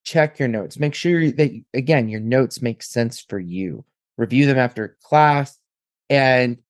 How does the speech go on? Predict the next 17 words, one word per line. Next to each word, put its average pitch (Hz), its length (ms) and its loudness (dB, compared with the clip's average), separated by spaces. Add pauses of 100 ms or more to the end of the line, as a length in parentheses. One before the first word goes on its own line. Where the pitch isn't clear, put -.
(400)
just 156 400 0
make 139 220 -8
sure 143 260 -2
that 127 220 -4
you 127 560 -4 (200)
are 123 240 -4 (100)
actually 156 560 -6
using 240 580 0
them, 147 220 2 (320)
right? 170 420 0
Like, 156 320 -2
that's 180 280 0
super 190 320 -6
important 160 580 -4
to, 143 440 -2 (360)
to 151 120 -4
do. 135 360 0